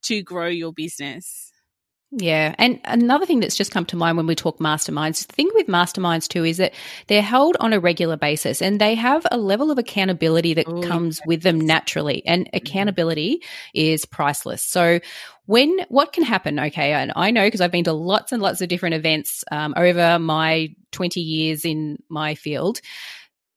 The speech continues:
Speaker 2: When you go to an event, you can go to a one-off event and you can come out of there with the smartest notebook on earth.
Speaker 1: <laughs>
Speaker 2: You have so many fantastic notes. You're gonna do so much stuff. And then what ha-,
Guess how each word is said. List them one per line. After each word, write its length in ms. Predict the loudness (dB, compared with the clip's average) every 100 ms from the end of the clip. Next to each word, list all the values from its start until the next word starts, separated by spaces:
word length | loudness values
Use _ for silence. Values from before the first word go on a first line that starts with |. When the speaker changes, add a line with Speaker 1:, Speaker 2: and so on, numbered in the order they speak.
| _
Speaker 2:
When 160 | 4 4
you 100 | 6
go 140 | 4
to 100 | 4
an 80 | 4
event, 500 | 2 0 -2 -2 -2
you 80 | 0
can 80 | 2
go 100 | 4
to 80 | 4
a 100 | 4
one-off 460 | 2 2 0 0
event 360 | -2 0 0 0
and 180 | -2 0
you 100 | 0
can 140 | -2
come 300 | -2 0 0 2
out 220 | 0 0
of 120 | 0
there 180 | 0 0
with 180 | -2 0
the 160 | -2
smartest 880 | 0 2 4 4 2 0 -2 -4 -8 -6
notebook 640 | -2 0 0 -2 -4 -4 -20 _
on 160 | -2 0
earth. 440 | -2 -4 -8 -10 -10
Speaker 1:
<laughs> 40 | -6 -8 -8 -14 -12 -14
Speaker 2:
You 200 | -6 2
have 260 | 4 4 2
so 500 | -2 -6 2 4 6
many 200 | 4 2
fantastic 540 | 0 0 -2 -2 -6
notes. 280 | -2 -2 -2
You're 80 | -2
gonna 140 | 0
do 160 | 0 -2
so 480 | -6 -12 0 2 2
much 260 | 0 -2
stuff. 460 | -4 0 0 0 -4 -2
And 180 | 0 2
then 160 | 4
what 140 | 4
ha-, 80 | 2